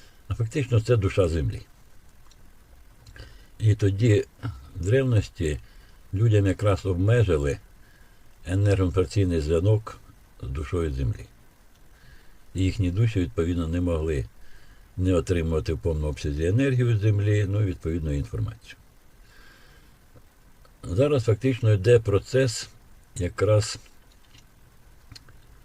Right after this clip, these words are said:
відновлення скасованого колись оці-, цього зв'язку. Да, воно не вийшло, щоб це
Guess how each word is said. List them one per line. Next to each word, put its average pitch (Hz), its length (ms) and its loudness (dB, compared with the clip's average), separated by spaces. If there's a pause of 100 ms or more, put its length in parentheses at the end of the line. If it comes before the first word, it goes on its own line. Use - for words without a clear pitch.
(540)
відновлення 80 760 4 (2000)
скасованого 76 560 -4
колись 73 360 -4
оці-, - 460 -12 (300)
цього 69 220 -4
зв'язку. - 480 -6 (880)
Да, 113 300 2
воно 110 380 4 (920)
не 104 220 4
вийшло, 101 460 4
щоб - 320 -4
це 90 460 0